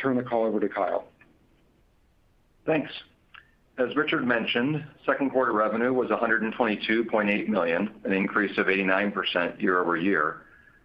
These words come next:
Speaker 2: And the adjusted ebitda loss for the second quarter of twenty twenty-one was six point six million,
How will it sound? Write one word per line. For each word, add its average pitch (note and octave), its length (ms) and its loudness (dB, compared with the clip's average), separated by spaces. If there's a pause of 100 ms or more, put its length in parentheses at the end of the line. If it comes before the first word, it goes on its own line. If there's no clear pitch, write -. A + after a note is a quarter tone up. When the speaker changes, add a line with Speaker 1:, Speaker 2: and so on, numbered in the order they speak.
(280)
Speaker 2:
And - 120 -4
the G2 60 2
adjusted A2+ 400 0
ebitda A2 240 -2
loss F2 380 -2
for F#2 100 -2
the F2 160 -2
second F2+ 280 0
quarter F2 360 0
of E2+ 80 -8
twenty F2 240 0
twenty-one F2 680 0 (100)
was - 200 -2
six - 240 -2
point G#2+ 280 0
six A#2+ 240 -2
million, D#2+ 340 -4